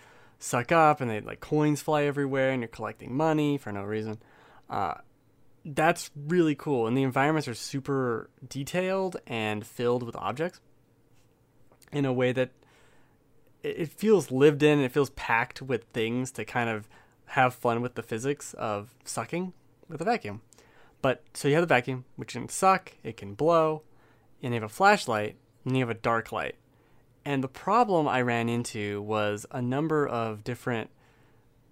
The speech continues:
puzzle, or just certain times, not that many times,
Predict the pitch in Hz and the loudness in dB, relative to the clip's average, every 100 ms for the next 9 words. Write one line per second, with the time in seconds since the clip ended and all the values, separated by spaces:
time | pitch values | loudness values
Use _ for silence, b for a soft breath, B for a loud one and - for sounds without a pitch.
0 | _ _ _ - - 156 139 127 110 107 | _ _ _ -6 2 4 4 4 2 0
1 | 202 247 254 - - - - 196 170 139 | -2 -2 -4 -8 -12 -10 0 0 0 0
2 | 127 101 104 - 233 240 247 202 202 - | 0 0 -2 0 2 2 0 0 -2 0
3 | 117 107 131 | 0 0 -6